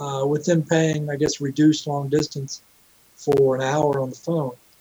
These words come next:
And, um, they said, or she said,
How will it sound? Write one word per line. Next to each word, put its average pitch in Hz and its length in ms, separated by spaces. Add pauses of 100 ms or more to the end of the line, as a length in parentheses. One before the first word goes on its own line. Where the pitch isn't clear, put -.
(380)
And, 143 500 (160)
um, 131 540 (1080)
they 180 200
said, 196 720 (200)
or 160 80
she - 260
said, 127 480